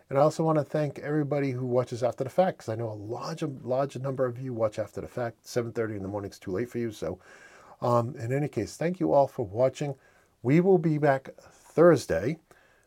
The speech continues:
because we're on our winter schedule, Tuesday, Thursday. So I hope you have a great, uh, Tuesday, a great Wednesday, and I look forward to seeing you back here on Thursday. And with that, I wanna wish you an awesome day.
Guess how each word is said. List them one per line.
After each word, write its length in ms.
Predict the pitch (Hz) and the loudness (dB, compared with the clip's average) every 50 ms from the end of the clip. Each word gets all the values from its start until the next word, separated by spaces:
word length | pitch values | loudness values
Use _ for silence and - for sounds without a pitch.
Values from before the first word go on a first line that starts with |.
| _ _ | _ _
because 280 | - 104 - 120 107 104 | -8 -4 -4 -4 -4 -2
we're 160 | 113 117 120 | 2 2 4
on 120 | 113 113 | 4 4
our 100 | 110 107 | 4 2
winter 260 | 104 117 127 123 131 | 2 0 -2 -2 -4
schedule, 400 | 120 - - - 87 87 95 107 | -8 -6 -4 -6 -4 -4 -6 -8
Tuesday, 340 | 107 - - 110 95 120 117 | -8 -8 -10 -8 -6 -6 -6
Thursday. 440 | 117 - 104 78 80 - - 107 120 | -6 -4 -6 -6 -6 -6 -6 -6 -6
So 320 | 123 - - 117 107 101 | -8 -8 -6 -4 -4 -4
I 100 | - - | -4 -6
hope 240 | 101 101 123 135 - | -6 -6 -6 -6 -6
you 120 | - 120 117 | -4 -4 -2
have 140 | 113 107 | -2 -2
a 40 | 104 | -4
great, 360 | 101 - 101 101 98 98 - - _ - | -6 -8 -8 -6 -6 -8 -8 -12 _ -12
uh, 160 | - 87 85 82 - | -10 -10 -10 -10 -6
Tuesday, 420 | - 185 214 214 180 202 190 180 | -2 -2 -2 0 0 0 0 0
a 60 | - - | -2 0
great 240 | - 110 104 90 | 0 0 0 0
Wednesday, 460 | 80 92 120 135 156 170 151 - 170 165 | 0 -2 0 0 0 0 0 0 0 0
and 80 | 147 | 0
I 60 | 117 | -2
look 160 | 110 113 110 - | -4 -6 -4 -2
forward 220 | 135 127 123 117 | -2 0 0 0
to 40 | 107 | -2
seeing 240 | 104 - 113 110 110 | -6 -8 -8 -8 -8
you 140 | 110 110 101 | -8 -8 -6
back 280 | 92 98 98 95 - | -4 -4 -6 -6 -8
here 240 | - 113 104 95 - - | -10 -10 -10 -10 -10 -12
on 280 | - 90 90 95 95 90 | -12 -10 -10 -10 -10 -12
Thursday. 520 | - - 107 107 120 113 101 - 78 78 82 - _ _ _ _ _ _ _ _ _ _ _ _ _ - | -10 -6 -2 -2 0 -2 -2 -4 -8 -8 -10 -14 _ _ _ _ _ _ _ _ _ _ _ _ _ -2
And 120 | 117 120 | 0 2
with 160 | 120 123 120 | 2 2 4
that, 160 | - 143 147 | 6 6 8
I 60 | 147 135 | 8 8
wanna 200 | 135 139 135 131 | 6 6 4 2
wish 200 | 127 127 - - | 2 0 2 2
you 80 | 123 | 2
an 60 | 113 | 4
awesome 340 | 117 117 120 - - 123 117 | 4 4 2 2 0 -4 0
day. 360 | 107 127 131 139 147 156 151 | 4 6 6 6 6 4 0